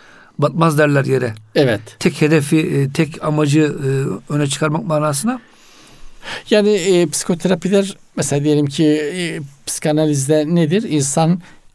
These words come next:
Speaker 2: id ve süper ego sürekli çatışma halindedir. Freud'un amacı egoyu geliştirip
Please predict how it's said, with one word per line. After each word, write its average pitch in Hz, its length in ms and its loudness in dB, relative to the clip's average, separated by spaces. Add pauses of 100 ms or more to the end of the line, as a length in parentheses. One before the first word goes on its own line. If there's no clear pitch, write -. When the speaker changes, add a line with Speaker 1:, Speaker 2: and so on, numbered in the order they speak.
(160)
Speaker 2:
id 208 220 2 (240)
ve 147 320 4 (280)
süper 165 420 0
ego 131 420 0 (540)
sürekli 143 480 0
çatışma 147 540 -2
halindedir. 127 800 -2 (300)
Freud'un 170 400 2
amacı 170 600 2 (680)
egoyu 170 540 4
geliştirip 156 640 2